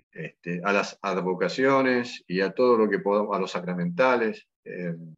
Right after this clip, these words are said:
y yo creo que hay que centrarse básicamente en los sacramentos, ¿sí? En lo que Jesús nos ha dejado como para, eh, y el resto podemos elegir en forma puntual lo que cada uno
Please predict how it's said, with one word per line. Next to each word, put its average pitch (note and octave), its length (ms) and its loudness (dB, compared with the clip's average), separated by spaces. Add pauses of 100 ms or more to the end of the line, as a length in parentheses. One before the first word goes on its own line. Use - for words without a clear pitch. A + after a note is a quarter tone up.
(180)
y A#2+ 80 -6
yo C#3 120 -2
creo E3+ 140 6
que E3 80 4
hay D3+ 60 2
que C#3+ 100 2
centrarse C3 1300 2 (440)
básicamente B2+ 680 0
en A2 60 -2
los G2 120 -4
sacramentos, F#2 560 -8 (200)
¿sí? - 140 -8
En G2 280 -8
lo F2 140 -6
que F2+ 160 -4
Jesús A2 480 -6
nos F#2+ 200 -8
ha A2 80 -2
dejado A2+ 460 0
como F2 260 -4
para, E2+ 360 -6 (340)
eh, F#2 720 -4
y A2+ 100 0
el A#2+ 120 4
resto C#3 420 4
podemos B2 440 4
elegir B2 640 2
en G2 200 -10
forma G2 600 -4 (200)
puntual A#2+ 480 2
lo A2+ 160 2
que G2 120 0
cada A2+ 400 2
uno B2 520 -2